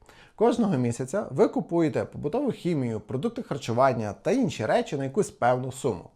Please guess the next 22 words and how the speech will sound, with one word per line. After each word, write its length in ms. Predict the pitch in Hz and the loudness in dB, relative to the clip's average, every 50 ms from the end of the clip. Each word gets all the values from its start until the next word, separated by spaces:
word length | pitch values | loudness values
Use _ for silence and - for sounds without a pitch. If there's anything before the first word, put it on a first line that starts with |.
| _ - | _ -6
Наприклад, 420 | 151 175 - 370 339 - 233 165 - | -4 -2 0 0 2 2 0 0 0
кожного 320 | - 185 147 131 120 120 | 0 0 0 0 0 0
місяця 380 | 160 226 233 - 143 - 123 107 | -2 -2 -4 -4 -6 -4 -4 -2
ви 180 | 107 147 214 | 2 2 2
витрачаєте 600 | 220 180 135 127 117 107 - 143 143 131 127 120 | 2 2 0 -2 -4 -2 0 0 0 0 0 -2
на 100 | 107 104 | -4 -6
покупки 500 | - - 123 - 247 240 - - 170 147 | -6 -8 -6 -4 -4 -4 -4 -2 -2 -2
нехай 440 | 113 110 113 - - 180 170 160 143 | 0 -2 -2 -2 0 0 2 2 0
двадцять 440 | 117 101 107 143 196 202 - 117 - | -2 0 0 2 0 0 0 -4 -6
тисяч 340 | - 120 - - 113 110 95 | -6 -8 -8 -8 -10 -10 -10
гривень. 340 | 87 85 90 71 55 - - _ _ _ _ _ - - - | -8 -8 -8 -8 -8 -10 -14 _ _ _ _ _ -20 -14 -2
Так 180 | - 147 147 180 | 0 2 4 4
ось, 140 | 196 160 - | 4 2 2
такі 260 | - 127 123 - 277 | 0 -2 -2 0 0
безготівкові 640 | 254 220 160 156 143 - 156 143 - 202 175 147 123 | 0 2 2 0 0 -2 -2 0 2 2 4 4 2
покупки 540 | - 110 101 - 233 285 - - - 110 | 0 -4 -4 0 0 0 0 0 -4 -6
слід 300 | - - - 147 220 226 | -4 -2 -2 0 0 0
здійснювати 580 | 165 120 120 127 160 180 - 190 185 170 143 110 | 0 -2 -2 -2 -2 -2 -4 -6 -4 -4 -4 -2
за 200 | - 120 120 147 | 0 0 0 0
допомогою 500 | 165 - - - 120 120 127 135 127 131 | 0 -2 -4 -4 -4 -2 -2 -2 -2 -4
кредитної 420 | 113 107 101 117 113 - 113 110 | -6 -4 -2 -2 -2 -2 -2 -6
картки. 460 | 104 - 117 110 110 - - - - | -2 2 4 4 4 2 -2 -14 -18